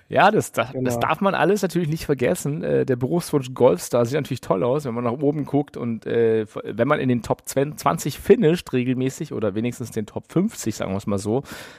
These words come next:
Speaker 1: hat man natürlich auf den großen Touren auch natürlich, äh, eine Chance, Geld zu verdienen und auch das große Geld, wenn man mal wirklich eine Top zehn Platzierung hat. Aber,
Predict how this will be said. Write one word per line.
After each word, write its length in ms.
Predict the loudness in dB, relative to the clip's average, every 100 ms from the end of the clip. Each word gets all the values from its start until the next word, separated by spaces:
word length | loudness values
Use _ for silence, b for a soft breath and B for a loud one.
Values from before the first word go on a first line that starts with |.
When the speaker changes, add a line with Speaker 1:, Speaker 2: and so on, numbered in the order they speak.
| B
Speaker 1:
hat 180 | -2 0
man 80 |
natürlich 420 | -2 0 0 0 -4
auf 120 | -6
den 160 | -4 -4
großen 440 | 0 0 0 -6
Touren 260 | -4 -4 -2
auch 200 | -6 -6
natürlich, 480 | -8 -6 -8 -8
äh, 280 | -8 -8 -8
eine 160 | -4 -4
Chance, 440 | 4 4 4 0
Geld 180 | 0 0
zu 100 | -2
verdienen 420 | -4 0 0 -2
und 200 | -4 -6
auch 240 | -4 -4 -4
das 180 | -8 -6
große 440 | 2 2 4 0
Geld, 200 | 0 -2
wenn 120 | 0
man 120 | 0
mal 140 | -2 -4
wirklich 220 | -8 -8
eine 100 | -6
Top 200 | -8 -4
zehn 180 | -2 0
Platzierung 420 | -4 -2 -2 0
hat. 120 | -2
Aber, 420 | 0 0 2 0